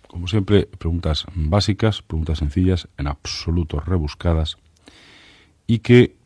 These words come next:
eh, espero, deseo y confío que, mm, pues, todos ustedes alcancen un resultado positivo.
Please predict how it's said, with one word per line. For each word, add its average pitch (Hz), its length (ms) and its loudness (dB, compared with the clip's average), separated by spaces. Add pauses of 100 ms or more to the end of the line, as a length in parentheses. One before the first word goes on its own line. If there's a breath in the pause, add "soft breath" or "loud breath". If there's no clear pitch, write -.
(1160)
eh, 92 360 2
espero, 98 560 4 (100)
deseo 78 220 -2
y 98 40 0
confío 78 460 0 (920 soft breath)
que, 92 420 4
mm, 76 640 0
pues, - 320 -8
todos 90 240 0
ustedes 82 460 -2
alcancen 78 580 -2
un 76 120 0
resultado 73 400 -2
positivo. - 560 -10